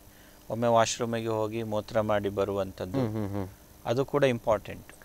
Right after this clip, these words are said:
Speaker 2: ಓಕೆ, ಓಕೆ,
Speaker 1: ಹೌದು.
Speaker 2: ಓಕೆ. So, ಅಂದ್ರೆ, ಆ, ಒಂದು ಹಂತದಲ್ಲಿ ಪ್ರಿಪರೇಷನ್,
Speaker 1: ರಿಲ್ಯಾಕ್ಸ್
Speaker 2: ಆ,
Speaker 1: ಆಗುವಂಥದ್ದು.
Speaker 2: ಚೆನ್ನಾಗಿ ಮಾಡ್ಕೊಂಡು ರಿಲ್ಯಾಕ್ಸ್
Speaker 1: ಹೌದು.
Speaker 2: ಆಗಿರುವಂಥದ್ದು,
Speaker 1: ಹೌದು.
Speaker 2: ಆ, ಕೂಲ್ and ಕಾಮ್ ಇರುವಂಥದ್ದು ಬಹಳ ಮುಖ್ಯ ಆಗ್ತದೆ ಅನ್ನೋಂಥದ್ದು. ಓಕೆ, ಓಕೆ, ಓಕೆ.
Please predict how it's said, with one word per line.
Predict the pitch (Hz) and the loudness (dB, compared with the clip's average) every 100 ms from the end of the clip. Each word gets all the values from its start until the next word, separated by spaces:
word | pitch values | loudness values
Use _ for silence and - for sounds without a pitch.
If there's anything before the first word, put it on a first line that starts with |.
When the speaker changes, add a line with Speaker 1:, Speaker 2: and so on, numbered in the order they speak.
| - - - | -20 -6 -2
Speaker 2:
ಓಕೆ, | 117 - - | -2 -2 2
ಓಕೆ, | 113 - | 2 2
Speaker 1:
ಹೌದು. | 101 - - | -6 -6 0
Speaker 2:
ಓಕೆ. | 139 120 - | 4 4 2
So, | 117 143 | 6 8
ಅಂದ್ರೆ, | 180 220 185 147 | 10 12 10 8
ಆ, | 120 | 6
ಒಂದು | 123 165 196 | 4 8 10
ಹಂತದಲ್ಲಿ | 190 202 208 | 10 10 6
ಪ್ರಿಪರೇಷನ್, | 196 160 160 208 214 - 240 | 6 4 6 10 10 8 2
Speaker 1:
ರಿಲ್ಯಾಕ್ಸ್ | 120 113 110 - 113 | 4 4 4 4 4
Speaker 2:
ಆ, | |
Speaker 1:
ಆಗುವಂಥದ್ದು. | 104 101 117 | 8 8 8
Speaker 2:
ಚೆನ್ನಾಗಿ | 143 156 175 165 | 6 6 8 8
ಮಾಡ್ಕೊಂಡು | 156 143 156 151 208 - 143 | 6 4 4 4 2 0 0
ರಿಲ್ಯಾಕ್ಸ್ | 135 165 190 - | 8 10 10 10
Speaker 1:
ಹೌದು. | |
Speaker 2:
ಆಗಿರುವಂಥದ್ದು, | 160 151 143 139 131 131 175 | 6 8 6 6 4 4 4
Speaker 1:
ಹೌದು. | - - 92 - - 123 | 0 -8 -8 -12 0 2
Speaker 2:
ಆ, | |
ಕೂಲ್ | 123 - 180 | 4 10 12
and | 175 156 | 12 10
ಕಾಮ್ | 139 139 143 | 8 8 8
ಇರುವಂಥದ್ದು | 127 127 202 | 6 6 4
ಬಹಳ | 143 117 | 6 8
ಮುಖ್ಯ | 123 110 - 104 | 8 4 -2 0
ಆಗ್ತದೆ | 101 - 101 - | 0 -2 -10 -10
ಅನ್ನೋಂಥದ್ದು. | - - - | -12 -16 -12
ಓಕೆ, | 87 101 - | -12 -12 -10
ಓಕೆ, | 87 - | -10 -12
ಓಕೆ. | - - | -18 -18